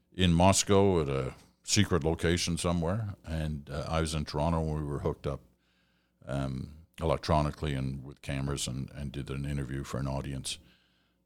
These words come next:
uh, in downtown Toronto of, uh, colleges and university presidents and board chairs and, uh, board members,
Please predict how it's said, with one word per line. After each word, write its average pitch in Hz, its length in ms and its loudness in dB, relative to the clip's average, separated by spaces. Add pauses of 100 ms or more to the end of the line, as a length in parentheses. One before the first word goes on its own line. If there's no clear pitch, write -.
(200)
uh, 69 140 -6
in 73 140 -4
downtown 67 440 -4
Toronto 82 540 2
of, 71 260 -2
uh, - 160 -14 (140)
colleges 90 800 4 (560)
and 76 520 -4
university 85 600 0
presidents 78 600 0
and 64 160 -8
board 78 260 0
chairs 80 460 -2
and, 62 300 -8 (640)
uh, 69 300 -8 (400)
board 80 260 -4
members, 78 480 -2